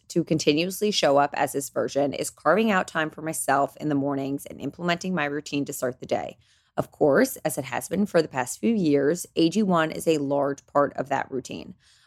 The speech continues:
I gave A G one a try because I wanted increased energy and immune system support, and now it is such a staple in my routine.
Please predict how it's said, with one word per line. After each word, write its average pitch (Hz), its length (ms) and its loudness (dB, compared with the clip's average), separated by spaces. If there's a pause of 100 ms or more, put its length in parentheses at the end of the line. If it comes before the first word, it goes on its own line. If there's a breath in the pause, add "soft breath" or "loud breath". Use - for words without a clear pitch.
I 165 120 6
gave 240 180 4
A 214 120 6
G 190 120 6
one 190 200 4
a 180 40 2
try 147 300 2
because 151 240 -2
I 143 60 4
wanted 147 340 -2
increased 180 500 -4
energy 156 460 0
and 156 140 -4
immune 170 320 -2
system 175 340 -6
support, 151 560 -2
and 160 100 2
now 147 220 2
it 165 100 0
is 180 120 -2
such - 320 -2
a 190 40 -4
staple 147 380 0
in 139 100 0
my 139 120 -2
routine. 113 500 -10